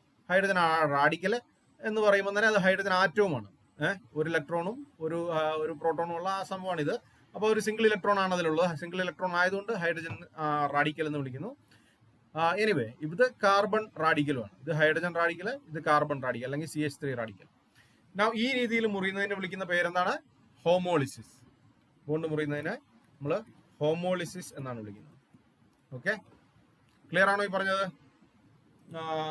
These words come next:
അടുത്ത ബോണ്ട് മുറിക്കലിലേക്ക് നോക്കിയാലോ, ഹെട്രോളിസിസിലേക്ക് നോക്കിയാലോ? എന്ത് പറയുന്നു? ഓക്കെ ആണോ എല്ലാവർക്കും? നമുക്ക് മുന്നോട്ട് പോയാലോ?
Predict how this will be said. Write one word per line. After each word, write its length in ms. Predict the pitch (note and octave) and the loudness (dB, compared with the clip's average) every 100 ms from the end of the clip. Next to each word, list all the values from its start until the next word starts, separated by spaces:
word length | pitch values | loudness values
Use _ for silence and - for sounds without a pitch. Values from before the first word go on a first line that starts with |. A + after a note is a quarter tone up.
| D#3 - | -8 -6
അടുത്ത 340 | E3+ - G#3+ | -4 -2 2
ബോണ്ട് 340 | G3+ F3 F#3+ F#3+ | 2 2 -2 -2
മുറിക്കലിലേക്ക് 540 | F#3 F3 F#3 F#3 F#3 | -4 -6 -4 -4 -4
നോക്കിയാലോ, 400 | F3+ E3+ F3 E3+ E3 - _ - | -6 -2 -2 0 -4 -10 _ -8
ഹെട്രോളിസിസിലേക്ക് 760 | D3+ F#3+ F#3+ F3+ F3+ F#3 F3+ | -6 -2 -2 -4 -6 -8 -8
നോക്കിയാലോ? 480 | E3+ D#3+ D#3+ D#3 D3+ - _ _ _ _ _ - - _ _ _ - - | -8 -6 -4 -4 -10 -18 _ _ _ _ _ -20 -20 _ _ _ -20 -8
എന്ത് 120 | F3+ | -2
പറയുന്നു? 260 | G3 G3 F#3+ | 0 2 0
ഓക്കെ 200 | G3 A3 | 2 2
ആണോ 260 | G3 A#2 - | 2 0 -4
എല്ലാവർക്കും? 300 | D#3 F3+ F#3 | -2 0 0
നമുക്ക് 180 | F#3+ F#3+ | -4 -8
മുന്നോട്ട് 280 | F#3+ G3 G3 | -8 -8 -2
പോയാലോ? 280 | G3 G3+ | 2 2